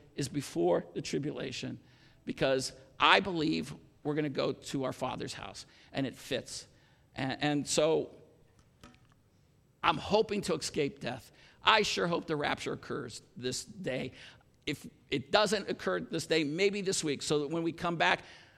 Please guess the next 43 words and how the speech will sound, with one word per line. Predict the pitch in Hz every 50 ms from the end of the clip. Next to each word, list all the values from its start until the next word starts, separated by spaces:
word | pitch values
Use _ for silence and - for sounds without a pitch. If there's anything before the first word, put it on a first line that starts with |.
| _ - - -
if | - 139 131 135
we | 170 175
were | 180
gonna | 165 160 156 -
come | - 160 160
back | 165 180 185 175 -
next | 175 170 - - -
week, | 185 180 - - - - - - 143 - - -
<laughs> | - - - 143 139 - -
we, | 175 165
we | - 135 165 208 240
wouldn't | 220 226 233 190 175
be | 214 214
here. | 170 160 185 - - - - -
So | - - 147 139
if | 123 160
we're | 180 156
here | 131 - 175 175 170
next | 160 147 147 139 - -
week, | 131 135 123 - - - - - _ _ _ _ _ _ _ _ _ _ -
look, | - - - - - - - _ _ _ _ _ - -
I've, | 135 160 175 156
uh, | 170 - - 151
said | 131 - 170 170 175 165
it | 170 - - - - -
at | 139 -
the | 135
beginning | 151 127 147 170 165 165 160
of | 160 160
the | 156
sermon, | - - 160 156 151 147 151
I | 151
say | - - 143 151
it | 143
now, | 135 131 120 120 113 127
death | 165 175 175 -
is | 196 170 151
no | 165 165 160
joke. | 131 135 127 135 - - - - _ _ _ _ _ _ _ _ - - - _ -
And | - 151 156
I | 160 180
do | 170 143 151 180 175
wanna, | 151 147 139 131 127